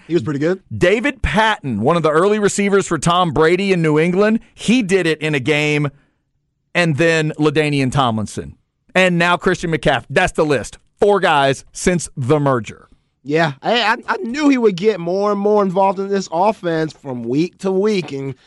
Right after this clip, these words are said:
Speaker 1: Kyle Shanahan, he's gonna keep dialing stuff up. And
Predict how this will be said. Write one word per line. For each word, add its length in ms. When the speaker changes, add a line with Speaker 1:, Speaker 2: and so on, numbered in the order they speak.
Speaker 1:
Kyle 260
Shanahan, 720
he's 100
gonna 220
keep 340
dialing 380
stuff 420
up. 380
And 260